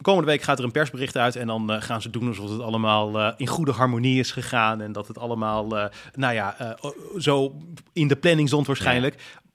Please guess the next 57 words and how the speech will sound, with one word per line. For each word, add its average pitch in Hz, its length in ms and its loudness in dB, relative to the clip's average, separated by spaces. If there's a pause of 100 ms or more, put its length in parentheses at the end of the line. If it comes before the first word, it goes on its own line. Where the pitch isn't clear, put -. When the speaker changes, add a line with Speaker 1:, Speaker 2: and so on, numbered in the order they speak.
(360)
Speaker 1:
Maar 139 320 4
dat 156 120 2
is 175 80 -2
niet 175 160 2
het 127 140 -6
geval. 113 460 2
We 123 80 -2
weten 131 280 -2
dat 113 160 -4
hier 113 280 -2
een 120 280 -8
behoorlijk 139 640 2 (140)
verhaal 127 600 0
achter - 340 -2
zit. - 240 -16 (380)
En 131 300 -4
een 127 120 -8
verhaal 131 300 4
wat 127 120 -2
ook 135 100 -4
wat 110 180 -6
blootlegt 123 480 2
over 117 260 -6
hoe 107 140 -10
de 117 220 -8
N - 0 -
P 110 140 -4
O 104 140 -2
werkt 139 340 4
en 135 120 -6
soms 117 260 -8
ook 104 60 -12
hoe 113 100 -8
de 117 180 -12
N 107 40 -10
P 104 140 -6
O 101 180 -6 (280)
niet 123 360 0
werkt. - 340 -8 (280)
Laten 156 260 0
we - 60 -10
eens 208 100 -2
even 214 140 -6
beginnen 131 360 -4
bij 110 340 -4
de 123 120 -12
eerste 127 240 -6
vraag. 95 400 -12
Waarom 117 640 -4 (180)
is 120 220 -4
deze 107 260 -6
documentaire 101 600 -12
gecanceld 131 720 -6
door 104 240 -6
B 92 100 -14
N 101 200 -4
N-vara? - 640 -6